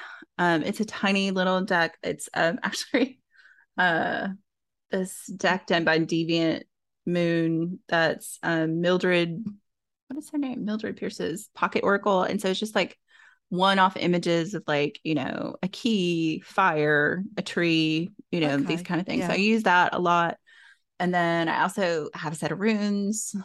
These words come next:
Speaker 1: um, that I don't feel proficient with, but I feel connected to. I, I have a lot of Nordic, European ancestry. I mean, my last name is German. My mother, my father's mother was Swedish, you know, so I have a lot of, of that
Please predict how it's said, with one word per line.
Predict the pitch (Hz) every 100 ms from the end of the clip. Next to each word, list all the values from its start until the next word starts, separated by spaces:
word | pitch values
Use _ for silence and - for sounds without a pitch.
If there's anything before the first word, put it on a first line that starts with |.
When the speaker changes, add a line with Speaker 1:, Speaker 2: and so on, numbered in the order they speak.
| - - _ -
Speaker 1:
um, | 170 160 160 -
that | 175
I | 180
don't | 220 214
feel | 214 214
proficient | 208 185 196 - -
with, | 220 233
but | 208
I | 180
feel | 175 196
connected | 214 170 131 - 330
to. | - 370 381 381 -
I, | 170 - -
I | 165
have | 170 180 _ _
a | 185
lot | 165 160
of | 160 190 - _ _ _ -
Nordic, | 185 175 175 160 - _
European | - 175 170 - 170 170 165 190
ancestry. | - 165 185 185 - 185 180 170
I | -
mean, | 165
my | 160
last | 151 147 -
name | 170
is | 156
German. | 156 151 151 151 151 175 - - - - -
My | 160
mother, | 160 156 151 151 147
my | 127 151
father's | 160 151 151
mother | 147 151 151
was | 151
Swedish, | - 143 151 156 - 208 - - - - -
you | 170
know, | 147
so | 175
I | 175
have | 160
a |
lot | 160 170 180 170
of, | 175 185 - _ _ _ _ - -
of | 160
that | 151 143 -